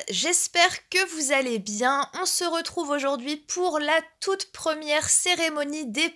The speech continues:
Pokémon Go Awards. Vous avez voté sur Twitter, sur Facebook. Il est maintenant temps de découvrir les lauréats dans les différentes catégories pour cette année. Dans la catégorie Community Day,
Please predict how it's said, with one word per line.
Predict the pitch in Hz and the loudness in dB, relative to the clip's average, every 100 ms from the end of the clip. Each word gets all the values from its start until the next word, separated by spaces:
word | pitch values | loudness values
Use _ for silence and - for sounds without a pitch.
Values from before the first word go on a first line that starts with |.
| _ | _
Pokémon | 349 349 - 294 269 247 | -4 -2 -4 -4 -4 -4
Go | 233 220 285 - - | -2 -2 -4 -4 -2
Awards. | 349 269 240 240 254 196 202 - | 0 4 4 4 2 -2 -4 -4
Vous | 185 302 349 | -4 0 2
avez | 294 277 | 2 0
voté | 247 247 247 262 247 | 0 -2 -2 -2 0
sur | - 330 | 0 0
Twitter, | - 285 - 254 269 | -4 -10 -2 -2 0
sur | - - 392 | -2 -2 -2
Facebook. | - 285 233 208 285 302 - - | -4 -4 -2 -4 -6 -6 -8 -2
Il | 349 330 | 0 0
est | |
maintenant | 311 294 294 285 269 | 0 -2 -4 -4 -4
temps | 269 285 277 208 | -2 -2 -2 -2
de | 180 330 269 196 | -4 -2 -2 -2
découvrir | 330 - - 254 226 262 247 - | -4 -6 -10 -6 -2 -2 -2 -6
les | 214 294 302 | -6 -4 -4
lauréats | 226 294 294 226 226 226 | -2 0 0 2 4 2
dans | 214 | 0
les | 208 | -2
différentes | 202 226 233 220 247 240 | -4 -4 -4 -2 -2 -6
catégories | - 294 294 269 233 262 269 | -4 -4 -4 -6 -2 -2 -4
pour | - 226 214 | -6 -6 -4
cette | - 339 311 | -2 -2 0
année. | 220 214 254 - - _ _ _ _ _ _ - 185 | 0 2 -2 -4 -16 _ _ _ _ _ _ -16 -2
Dans | 202 330 | 2 4
la | 381 | 4
catégorie | 370 339 339 320 285 302 311 320 - - | 2 -2 -2 -2 0 0 0 0 -2 -6
Community | 392 370 349 339 311 320 302 - 262 | -2 -2 -2 -4 -6 -8 -2 -2 -2
Day, | 196 185 240 262 | -2 2 2 2